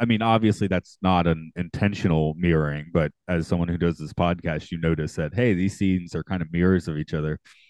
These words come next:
And then the Death's Head Revisited one is in Germany. This one's in London. It's like everything's reversed from that, uh, particular scene. And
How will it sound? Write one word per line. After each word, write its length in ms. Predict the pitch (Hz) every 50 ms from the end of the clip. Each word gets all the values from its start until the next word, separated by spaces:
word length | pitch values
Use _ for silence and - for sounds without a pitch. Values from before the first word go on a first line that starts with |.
| _ - - - _ _ _ _ _ _ _ _ _ _ _ _ _ _ _ _ _ _ _ _ _ _ _ _ _ _ _ _ _ _ -
And 100 | 131 151
then 60 | 151
the 60 | 135
Death's 340 | 117 104 - 110 104 - -
Head 180 | 107 92 92
Revisited 420 | 101 95 85 92 95 92 90 98 92
one 200 | 90 92 92 92
is 120 | 87 82
in 200 | 95 95 92 85 80
Germany. 480 | 92 95 98 101 101 101 98 98 95
This 180 | 90 87 - -
one's 140 | 87 82 82
in 100 | 80 80
London. 480 | 87 92 95 95 95 98 98 98 95
It's 140 | 87 - -
like 100 | 90 - -
everything's 440 | 110 101 101 98 - 107 98 92 85
reversed 400 | 87 80 85 85 87 90 - -
from 120 | - 82
that, 240 | 78 78 80 76 - _ _ _ _ -
uh, 160 | 78 76 73
particular 440 | - - 92 82 - 78 78 76 -
scene. 320 | - 95 87 80 76 69
And 140 | 69 69